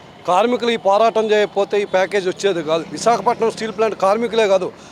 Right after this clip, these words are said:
ఆంధ్ర రాష్ట్ర వ్యాప్తంగా అన్ని రాజకీయ పార్టీలు, బీజేపీ, తెలుగుదేశం తప్ప అందరూ పోరాటాలు చేయబట్టే ఎన్నికల్లో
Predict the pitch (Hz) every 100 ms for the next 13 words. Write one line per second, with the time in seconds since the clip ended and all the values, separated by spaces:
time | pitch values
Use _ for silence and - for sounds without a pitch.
0 | - - 151 220 247 247 240 220 220 226
1 | 214 214 202 202 220 - - - - -
2 | 185 233 226 233 202 226 220 214 208 208
3 | 208 180 202 190 214 214 208 190 202 202
4 | 180 190 185 196 170 147 - - - -
5 | 165 208 233 226 175 214 214 214 202 190
6 | 214 220 214 254 202 202 - - - -
7 | - - 202 - - - - 214 277 233
8 | 269 254 240 208